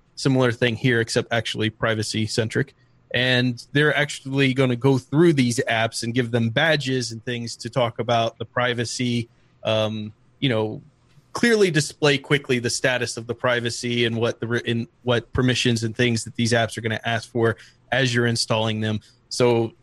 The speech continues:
you know, somebody who's concerned with software freedom, privacy, security, and having an ethical design out there for these applications, you're gonna have a store you can go to and download these applications without having to worry,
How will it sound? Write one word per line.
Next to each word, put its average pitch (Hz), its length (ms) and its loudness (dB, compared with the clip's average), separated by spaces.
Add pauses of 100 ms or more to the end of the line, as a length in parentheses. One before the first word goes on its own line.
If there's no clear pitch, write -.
you 127 80 0
know, 117 80 2
somebody 131 340 0
who's 123 200 4
concerned 127 580 0
with 117 360 2
software 123 400 0
freedom, 123 340 0
privacy, 120 520 0
security, 120 720 0
and 110 100 -4
having 113 420 0
an 110 220 -2
ethical 120 400 -2
design 120 480 2
out 117 200 0
there 117 220 4
for 117 200 -2
these 117 180 2
applications, 120 840 0 (240)
you're 143 100 2
gonna 147 100 2
have 131 100 0
a 127 60 0
store 131 240 -2
you 123 120 -2
can 117 140 -8
go 117 160 2
to 117 320 0
and 110 300 0 (220)
download 127 440 2
these 117 180 0
applications 113 720 -2
without 110 280 0
having 110 280 -2
to - 100 -6
worry, 165 420 4